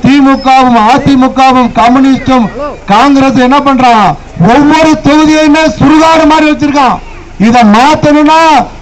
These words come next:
பெரும்பான்மையா இருக்கக்கூடிய நம்மளால மட்டும்தான் முடியும். அதனால பணத்தை வாங்கிக்கங்க, மனிதாபிமானம் பார்க்காதீங்க. ஒரே ஒரு முறை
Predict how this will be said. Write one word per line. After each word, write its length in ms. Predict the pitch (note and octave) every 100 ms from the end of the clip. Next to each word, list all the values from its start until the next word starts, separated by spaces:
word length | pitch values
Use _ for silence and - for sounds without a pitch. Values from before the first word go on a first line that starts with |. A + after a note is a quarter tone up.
| -
பெரும்பான்மையா 720 | A#3+ C4+ D#4 D#4 D#4 D4+ D4 D4+
இருக்கக்கூடிய 460 | C#4+ C#4 C#4 C4+ B3
நம்மளால 460 | A#3 B3+ D4 C#4+ C#4
மட்டும்தான் 600 | A#3 A#3+ D4 C#4+ C#4+ B3+
முடியும். 440 | A#3+ A#3+ G#3+ F#3 D#3 - -
அதனால 440 | D#3+ F3+ G#3 A3+ A#3 G#3+ F#3 D3 - - -
பணத்தை 460 | F3 A3+ B3 B3
வாங்கிக்கங்க, 560 | A#3 G#3 A#3 G#3 A3+ A3 A3+ G3
மனிதாபிமானம் 720 | G3+ A3+ A#3+ A#3 A3 G#3 -
பார்க்காதீங்க. 520 | G3+ G3+ G3+ G3+ G3+ G3 F#3 - - - - -
ஒரே 360 | F3 A3+ B3
ஒரு 240 | A#3+ A3+ G#3+
முறை 440 | G#3+ A#3 G#3+ F3+